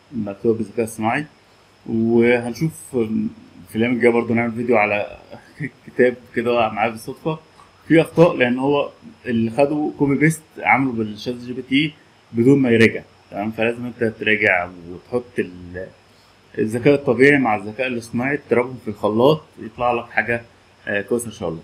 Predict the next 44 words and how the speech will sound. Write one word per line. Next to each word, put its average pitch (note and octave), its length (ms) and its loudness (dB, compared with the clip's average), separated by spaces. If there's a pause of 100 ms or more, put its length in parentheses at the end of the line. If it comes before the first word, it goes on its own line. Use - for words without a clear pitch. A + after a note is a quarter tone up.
هو B2 140 2
بيقول D#3 160 0
لك D3+ 120 -2
إن C3 80 2
أنت C3+ 140 0
ممكن C3+ 360 -2 (420)
تستعين B2 320 2
فيه C#3 240 2
إن C3 80 0
هو C3 160 2
يطور C3 360 4
الذكاء A#2 260 -2
ال-، G#2+ 420 -8 (240)
يعني A2 300 4
أنا A#2 80 0
شفت D#3+ 240 -4
ناس D#3 240 0
مش D#3+ 320 -4
مبرمجين D3 640 2 (400)
لكن C3+ 260 2
قال E3 160 2
له E3 60 6
اعمل C#3+ 220 2
لي D3+ 120 0
برنامج، C3+ 580 2
قال D3+ 240 2
له D#3 60 2
خد D#3 220 0
الكود D3 300 -4
ده C3+ 80 0
حطه C#3 260 -6
في - 60 -16
المكان B2 280 -4
الفلاني C3 320 -2
اشتغل A#2+ 320 -6
بيه. F#2 140 -12 (720)
يعني B2 340 0 (100)
في C#3+ 80 2
ناس D3+ 140 -2
بتعمل C#3+ 360 0
tools D3 280 -4
بيشتغل B2 640 -2
جوه C3+ 440 2
ال-، G2+ 680 -6